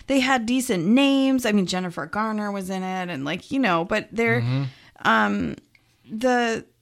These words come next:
Speaker 1: the premise just was really left huge holes, and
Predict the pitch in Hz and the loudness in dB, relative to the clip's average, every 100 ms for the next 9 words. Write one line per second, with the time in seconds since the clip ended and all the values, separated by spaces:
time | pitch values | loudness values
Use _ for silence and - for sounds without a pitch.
0 | - 214 208 - 247 240 254 285 - - | -4 -4 -2 -6 -2 0 0 -4 -8 -16
1 | - 190 208 196 208 180 180 190 190 196 | -14 -8 -8 -6 -6 -6 -6 -10 -10 -4
2 | 247 233 202 180 - - - 226 220 196 | -2 -2 -2 -4 -8 -14 -8 -2 0 -2
3 | 170 - 160 135 110 190 - - _ _ | -4 -6 -4 -2 -4 -8 -10 -12 _ _
4 | - - - 180 165 160 151 | -20 -12 -4 -2 0 -2 -6